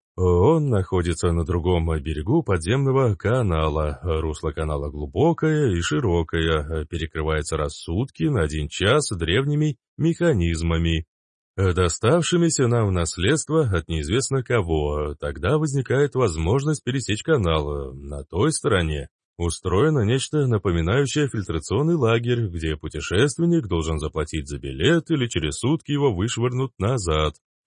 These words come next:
Э, там же принимает и ментат Доместос, э, старый мой, э, знакомый. Э, сколько его ни звали в другие места, э, намного лучше этой дыры он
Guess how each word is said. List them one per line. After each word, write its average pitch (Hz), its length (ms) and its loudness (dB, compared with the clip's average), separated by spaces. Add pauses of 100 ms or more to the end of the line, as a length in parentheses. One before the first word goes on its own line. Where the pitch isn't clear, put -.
(200)
Э, 85 180 2
там 156 380 2
же 175 260 2
принимает 113 760 2
и 110 100 0
ментат 90 560 0
Доместос, 92 880 0
э, 76 200 -2
старый 120 340 -2
мой, 101 200 2
э, 98 180 2
знакомый. 78 640 -2
Э, 71 300 -4
сколько 117 460 0
его 76 200 0
ни 73 120 -4
звали 139 420 0
в 143 60 -4
другие 139 360 -4
места, 131 500 0 (440)
э, - 40 0 (160)
намного 95 720 4
лучше 87 380 0
этой 76 300 -4
дыры 110 460 0
он 127 240 2